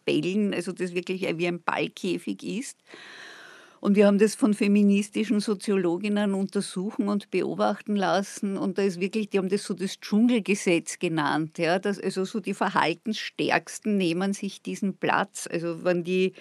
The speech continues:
kleinen Buben oder Jungs in dem Käfig spielen und dann kommen die jungen Erwachsenen, die schmeißen die einmal raus aus dem Käfig und nehmen sich den Platz und alle miteinander finden,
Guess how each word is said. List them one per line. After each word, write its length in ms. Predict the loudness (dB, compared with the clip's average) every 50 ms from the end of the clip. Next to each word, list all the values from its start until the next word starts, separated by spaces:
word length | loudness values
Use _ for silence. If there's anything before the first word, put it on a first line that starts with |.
| -18 -20 -20 -20 -20 -20 -20 -20 -20 -12 _
kleinen 720 | 4 6 8 8 8 8 6 6 6 6 6 6 4 4 2 -2 _ _
Buben 680 | 2 4 4 6 4 4 4 4 4 6 6 4 4
oder 280 | 4 4 4 6 8 8
Jungs 560 | 8 8 6 6 6 6 6 6 4 2 2
in 260 | 0 2 2 2 4
dem 220 | 4 2 2 2 -2
Käfig 520 | 0 0 2 2 2 4 4 2 2 2
spielen 560 | -2 -10 -8 -4 -4 -2 0 0 0 0 0
und 200 | 0 0 -2 0
dann 100 | 0 0
kommen 400 | 0 0 0 0 2 4 2 2
die 260 | 4 2 2 2 2 2
jungen 380 | 2 2 2 2 2 2 0
Erwachsenen, 800 | 2 0 0 2 2 0 0 -2 0 0 2 2 2 2 0 0
die 120 | -2 -4
schmeißen 540 | -2 -2 0 0 2 0 -2 -2 -2 -2 0
die 100 | 0 0
einmal 220 | 0 2 2 2
raus 320 | 2 2 0 0 0 -2 -2
aus 160 | -2 -4 -2
dem 140 | -4 -6 -6
Käfig 480 | -2 -2 -2 -2 0 -2 -2 -2 -2
und 120 | 0 -2 0
nehmen 360 | 2 0 0 2 0 0 0
sich 240 | -2 -4 -6 -6 -4
den 160 | -4 -4 -4
Platz 440 | -2 -4 -2 0 -2 -2 -2 -6 -8
und 160 | -8 -6 -2
alle 200 | -2 0 0 2
miteinander 640 | 0 0 2 2 2 2 2 2 2 2 2 0 0
finden, 480 | -2 -4 -4 -4 -6 -4 -4 -4 -6